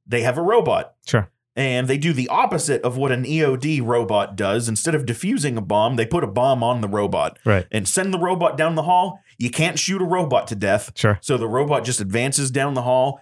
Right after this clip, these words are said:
Speaker 1: gets, uh, to, up close to the, uh, the, the sh-, the active shooter who's on the other side of a wall, and they detonate the bomb, and it neutralizes the threat.
Speaker 2: Sure.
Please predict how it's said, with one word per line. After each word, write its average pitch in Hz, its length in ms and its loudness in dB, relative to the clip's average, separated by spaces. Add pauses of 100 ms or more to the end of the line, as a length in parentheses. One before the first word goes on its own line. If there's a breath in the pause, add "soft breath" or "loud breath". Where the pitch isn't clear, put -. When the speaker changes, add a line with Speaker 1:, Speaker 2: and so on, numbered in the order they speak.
(300 loud breath)
Speaker 1:
gets, 131 440 0
uh, 113 320 2 (100)
to, 143 260 -2
up 135 220 0
close 131 500 -2
to 127 520 -2
the, 104 460 0
uh, 92 260 0
the, 87 140 -6
the 92 160 -2
sh-, - 220 -4
the 113 200 -2
active 117 380 -4
shooter 135 360 -4
who's 123 180 -2
on 117 120 0
the 101 140 -2
other 120 220 0
side 120 280 0
of 113 100 -2
a 107 60 -2
wall, 113 420 -2 (260 loud breath)
and 110 300 0
they 92 120 -2
detonate 147 440 -2
the 117 80 -2
bomb, 107 400 0 (240 soft breath)
and 107 120 2
it 95 220 -2 (160)
neutralizes 127 840 0
the 101 100 -4
threat. 92 380 -4
Speaker 2:
Sure. 151 240 0